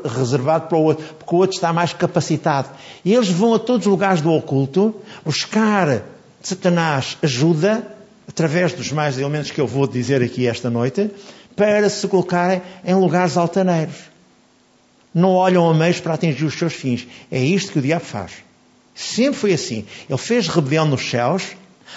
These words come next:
lá no capítulo de Isaías catorze, quis ser igual a Deus, exaltou-se a ele próprio. Deus o tinha como líder do louvor. Se ele precisava mais do que isto, eu não sei.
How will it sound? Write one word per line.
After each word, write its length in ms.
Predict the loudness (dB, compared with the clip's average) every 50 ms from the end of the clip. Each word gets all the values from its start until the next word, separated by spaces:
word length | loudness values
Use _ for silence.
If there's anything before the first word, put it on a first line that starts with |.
| -10 -2
lá 120 | 0 2
no 120 | 2 2 2
capítulo 560 | 0 -4 -2 0 -4 -4 -4 -4 -6 -6 -2
de 80 | -2
Isaías 400 | -2 0 0 0 0 0 0 -2
catorze, 600 | -2 -4 -4 -2 0 0 0 0 0 0 -2 -2 -2 -6 -16 -20 -20 -20 -20 -20 -20 -20 -20 -20 _ -4
quis 220 | -2 -2 -2 -2
ser 220 | -2 -2 0 0
igual 340 | 0 2 2 2 2 4 4
a 60 | 2
Deus, 640 | 2 2 2 2 2 2 0 -2 -6 -12 -14 -16 -18 -20 _ _ _ _ _ _ _ _ _
exaltou-se 760 | 0 0 2 2 2 2 2 2 0 0 -2 0 0 0 0
a 40 | 0
ele 100 | 0 0
próprio. 560 | -2 -2 -2 0 0 -2 -6 -10 -18 -20 -20 -20 _ _ _ _ _ -20 -20 -14 _
Deus 280 | 0 2 2 4 4 4
o 80 | 2
tinha 280 | 2 2 0 2 2 2
como 320 | 2 2 2 2 2 2
líder 300 | 2 2 2 2 2 0
do 160 | 0 0 0
louvor. 580 | 2 2 2 0 0 0 0 0 0 0 -4 -12 -20 -20 -20 -20 _ _ _ _ _ _ _ _ _ _ _ _ _
Se 400 | -12 -10 -10 -8 -4 0 2 4
ele 120 | 4 4 2
precisava 460 | 2 -2 0 2 2 4 4 4 4
mais 220 | 4 2 0 0
do 80 | -2 -4
que 80 | -2
isto, 260 | 0 0 0 -2 -2 0
eu 100 | 2 2
não 120 | 2 2
sei. 360 | 2 0 0 0 0 0 -4